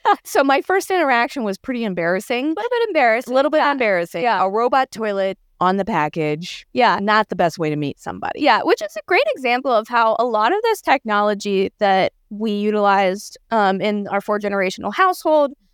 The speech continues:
Speaker 2: um, a lot of this technology for aging in place, it's not like we're just embracing things right away and, like, they're not weird to us also. They're weird to everyone because they're new and they're different.
Speaker 1: Yeah.
Speaker 2: So, um, but eventually we put it into the house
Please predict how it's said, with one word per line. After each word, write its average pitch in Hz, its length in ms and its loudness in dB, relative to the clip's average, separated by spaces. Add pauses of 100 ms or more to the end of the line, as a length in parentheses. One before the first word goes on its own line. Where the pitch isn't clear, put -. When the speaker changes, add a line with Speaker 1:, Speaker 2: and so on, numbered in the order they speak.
(200)
Speaker 2:
um, 233 180 2
a 220 40 2
lot 233 160 4
of 240 40 -4
this 247 120 -2
technology 208 560 0
for 262 240 0
aging 226 260 -2
in 214 140 -2
place, 220 320 -2 (400)
it's 311 220 -2
not 339 300 2
like 294 240 2
we're 233 380 0
just 254 340 -2
embracing 226 680 -4
things 214 300 -8
right 214 160 0
away 302 320 2
and, 247 100 -4
like, 240 200 0
they're 254 120 0
not 233 220 0
weird 220 280 -2
to 190 120 -12
us 190 260 -4
also. - 440 -4 (100)
They're 392 180 4
weird 440 260 0
to - 120 -2
everyone 302 420 0
because 233 320 -2
they're 240 160 0
new 220 240 -2
and - 100 -8
they're 170 120 -4
different. - 400 -6 (160)
Speaker 1:
Yeah. 190 200 -10
Speaker 2:
So, 262 540 2
um, 226 480 0
but 311 260 4
eventually 247 540 0
we 226 140 -6
put 226 240 -2
it 214 240 -2
into 226 240 -6
the 240 80 -2
house 208 500 -2